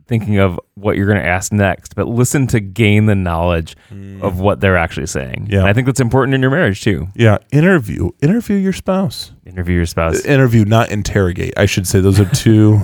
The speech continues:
Speaker 2: <laughs> separate.
Speaker 1: Excuse me, where were you in the
Speaker 2: Yeah.
Speaker 1: night of the twenty-third?
Speaker 2: <laughs> I need answers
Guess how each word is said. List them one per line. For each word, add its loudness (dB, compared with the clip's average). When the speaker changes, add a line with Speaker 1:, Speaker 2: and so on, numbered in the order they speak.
Speaker 2:
<laughs> -18
separate. -2
Speaker 1:
Excuse 0
me, -2
where 2
were 2
you 2
in -2
the 0
Speaker 2:
Yeah. 2
Speaker 1:
night 2
of 0
the 2
twenty-third? 0
Speaker 2:
<laughs> -10
I 0
need 4
answers 2